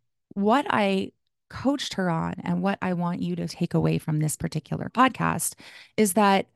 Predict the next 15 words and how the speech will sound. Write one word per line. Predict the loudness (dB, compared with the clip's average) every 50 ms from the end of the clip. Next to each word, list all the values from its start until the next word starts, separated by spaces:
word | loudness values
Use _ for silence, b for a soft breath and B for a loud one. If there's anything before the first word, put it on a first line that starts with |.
| _ _ _ _ _ _ _ _ _ _ _ _ _ _ _ _ _ _ _ -4
there | 0 2 2 4 2
are | 2 0 -4
times | -4 -6 -6 -4 -2 -2 0 2 2 4 2 2 0 -2 -6 -8
when | -4 -2 0 2 2
we | 2 0 0
just | 0 -2 -2 0
simply | 0 -2 -2 0 -2 -2
have | -2 -4 -4 -4
to | -4 -4
look | -2 -2 -4 -4 -2
at | 0
our | 0 2
life | 2 2 2 0 0 -2 -2 -4
and | -2 0
go, | 0 0 0 2 0 -2 -2